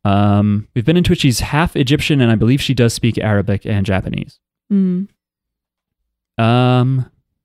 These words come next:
Speaker 1: yeah, it's gonna be interesting 'cause I feel like the other live, not live, the other, like,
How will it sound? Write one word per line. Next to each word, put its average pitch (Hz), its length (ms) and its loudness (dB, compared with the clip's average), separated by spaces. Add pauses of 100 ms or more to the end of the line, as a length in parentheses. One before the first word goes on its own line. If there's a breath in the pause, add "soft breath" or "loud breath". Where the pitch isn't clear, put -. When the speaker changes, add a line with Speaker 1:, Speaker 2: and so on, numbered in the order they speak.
(1160)
Speaker 1:
yeah, 247 120 2
it's - 120 0
gonna 262 140 2
be 262 80 2
interesting 156 360 2
'cause 110 120 2
I 117 60 4
feel 185 160 0
like 165 160 0
the 123 120 -2
other 131 240 2
live, 123 440 0
not 120 200 -4
live, 95 280 -2
the 123 100 0
other, 139 400 2
like, 117 340 -2